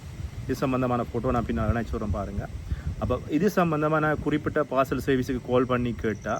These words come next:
"வையுங்கோ, நாங்கள் உங்களுக்கு வந்து ஒரு மணித்தேரம், ரெண்டு மணித்தேரம் இதை கிளியர் பண்ணி போட்டு அடிக்கிறோம்,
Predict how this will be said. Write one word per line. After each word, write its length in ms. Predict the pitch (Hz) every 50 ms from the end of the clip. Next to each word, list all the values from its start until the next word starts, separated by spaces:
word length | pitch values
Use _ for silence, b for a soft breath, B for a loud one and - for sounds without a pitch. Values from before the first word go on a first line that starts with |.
| - - - B B B B B B - -
"வையுங்கோ, 600 | 127 151 160 175 190 185 175 175 180 190 202 -
நாங்கள் 320 | - 139 135 139 143 139
உங்களுக்கு 320 | 139 131 143 139 127 135
வந்து 260 | 131 131 131 135 147 147
ஒரு 140 | 135 131
மணித்தேரம், 400 | 131 131 127 123 131 131 139 131 131
ரெண்டு 140 | 127 127 127
மணித்தேரம் 220 | 127 123 139 131
இதை 80 | 131 117 -
கிளியர் 240 | 143 143 151 139 -
பண்ணி 160 | 131 135 135
போட்டு 220 | 123 131 120 123
அடிக்கிறோம், 560 | - - - 110 - - - 139 135 139 -